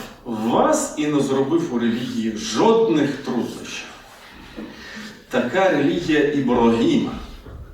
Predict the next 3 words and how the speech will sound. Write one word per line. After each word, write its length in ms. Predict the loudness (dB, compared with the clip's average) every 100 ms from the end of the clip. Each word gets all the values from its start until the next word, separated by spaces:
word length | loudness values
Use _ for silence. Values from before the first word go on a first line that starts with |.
| -20 -20 -20 -18 -16 -16 -18 -20 -20 -18 -14
алейхіссалям. 680 | -8 -8 -8 -12 -10 -8 -8 -8 -14 -10
Вашого 680 | 0 4 4 4 4 4 4
батька 640 | 4 4 2 0 -2 -2